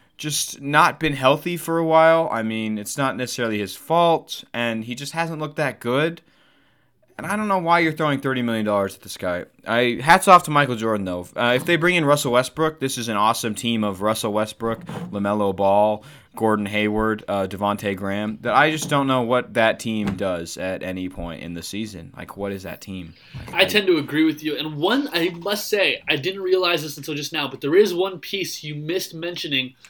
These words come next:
Speaker 2: when talking about the Los Angeles Lakers, and that's the signing of Wesley Matthews.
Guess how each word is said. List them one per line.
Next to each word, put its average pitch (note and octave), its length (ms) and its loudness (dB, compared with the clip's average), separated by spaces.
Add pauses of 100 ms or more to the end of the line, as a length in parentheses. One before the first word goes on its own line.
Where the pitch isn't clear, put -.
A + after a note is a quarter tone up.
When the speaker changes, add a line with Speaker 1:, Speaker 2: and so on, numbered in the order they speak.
(160)
Speaker 2:
when D3+ 300 -2
talking D#3 340 -2
about C#3 160 -4
the C3 80 -6
Los B2+ 300 -6
Angeles A#2+ 320 -8
Lakers, B2+ 440 -6 (220)
and D#3+ 80 -2
that's F#3+ 140 0
the A3 60 -8
signing A#3 340 0
of C3+ 100 -2
Wesley D#3+ 280 -4
Matthews. - 560 -10